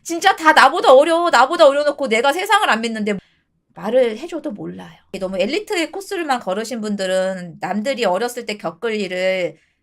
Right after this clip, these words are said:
많이 못 겪어서 약간 순진한 상태로 나이가 들어버린다고 하잖아. 일은 잘하세요. 회사 가서도 뭐 직책도 있고 할 텐데 사회생활에서는 약간 순진하신 거야. 그래서 자기 앞에 안 일어난 일은 없는 거야.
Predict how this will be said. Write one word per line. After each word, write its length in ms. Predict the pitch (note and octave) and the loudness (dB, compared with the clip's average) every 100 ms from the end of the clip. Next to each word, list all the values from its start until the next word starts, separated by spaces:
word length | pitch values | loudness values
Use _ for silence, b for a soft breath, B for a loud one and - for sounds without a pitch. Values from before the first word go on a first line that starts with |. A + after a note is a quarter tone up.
| _ - | _ -2
많이 240 | - A#3+ | 0 0
못 260 | G#3+ G3+ - | -2 -4 -2
겪어서 420 | C4+ C#4+ A#3 A#3+ | -2 0 -2 -2
약간 240 | F3+ F3 G#3 | -4 -4 -6
순진한 520 | G#4+ A4+ A#4 A#4 G4+ | -8 -4 -2 0 -2
상태로 580 | E4 C4+ C#4 A3 G3+ F#3+ | -2 -4 -4 -2 -2 -2
나이가 380 | F3 F#3 G3+ G#3 | -2 -4 -2 -2
들어버린다고 640 | G#3 G3 G#3 G3 F3+ E3+ | 0 0 0 -2 -4 -4
하잖아. 300 | F3 F3 F3+ F3 | -4 -6 -8 -10
일은 380 | A3 D4+ F#4+ | -4 -4 -4
잘하세요. 480 | F4 D#3+ F3 F3 D#3+ _ _ _ - | -6 -8 -8 -12 -20 _ _ _ -10
회사 220 | G4 A4 | -4 -2
가서도 320 | F#4 D#4+ C#4 | -2 -2 -2
뭐 100 | A3+ | -4
직책도 380 | G#3 G#3 C#4+ C#4+ | -6 -8 -10 -6
있고 180 | G3 - | -8 -6
할 160 | C4 D#4 | -8 -6
텐데 420 | C4 F#3+ A3 F#3+ | -8 -6 -4 -4
사회생활에서는 800 | F#4 G4+ G#4+ G#4 F4+ D#4+ C4+ G#3+ | -4 -2 -2 -4 -4 -6 -6 -10
약간 400 | - - A3+ - b b b | -12 -8 -8 -8 b b b
순진하신 640 | - A4+ C5 B4+ A4+ C#4+ | -18 -10 -2 -2 -2 -6
거야. 260 | F3 D#3 - _ _ _ _ | -8 -10 -14 _ _ _ _
그래서 600 | - E4 G4 G4 D#4 - _ | -6 -4 -2 0 0 0 _
자기 380 | - C#4 F#4+ G#4 - | -2 0 0 -4 -8
앞에 280 | G#3+ - | -10 0
안 200 | G#4+ G3+ | 0 0
일어난 340 | C4+ G#4+ G#4+ D#4+ | -2 -2 -2 0
일은 160 | C4+ | -2
없는 340 | A3 G#3 D#4+ D#4+ | -2 -4 -8 -10
거야. 200 | - | -14